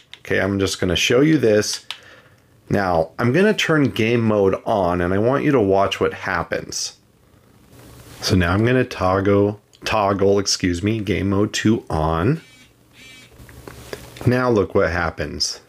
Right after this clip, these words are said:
Your T V is set up to support fourteen forty P at one twenty F P S, and everything else is marked to unavailable.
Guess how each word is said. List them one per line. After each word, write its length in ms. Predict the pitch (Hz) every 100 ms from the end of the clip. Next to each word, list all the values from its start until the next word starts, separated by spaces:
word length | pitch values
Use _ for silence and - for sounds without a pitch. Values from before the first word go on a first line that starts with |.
| _ _ _ - - - - - -
Your 160 | 101 90
T 240 | - 127
V 140 | 127
is 120 | 131 -
set 220 | 120 117
up 160 | 113
to 100 | -
support 640 | 95 104 - - 113 110 -
fourteen 520 | - 113 104 - 110
forty 380 | 90 - 95 87
P 560 | 87 - 143 147 147 - _ _ -
at 340 | 87 90 - - _ - _
one 380 | 95 92 120 117
twenty 360 | - 107 98 92
F 280 | 87 -
P 200 | - 92
S, 440 | 101 160 175 - - _ - - -
and 160 | - 120
everything 680 | 113 107 113 110 110 101
else 680 | - 98 87 104 - - - - _ - _ _ _ _
is 260 | - 95 90
marked 600 | 95 90 87 92 - - - - -
to 340 | - - 98 -
unavailable. 800 | 92 95 107 123 123 82 -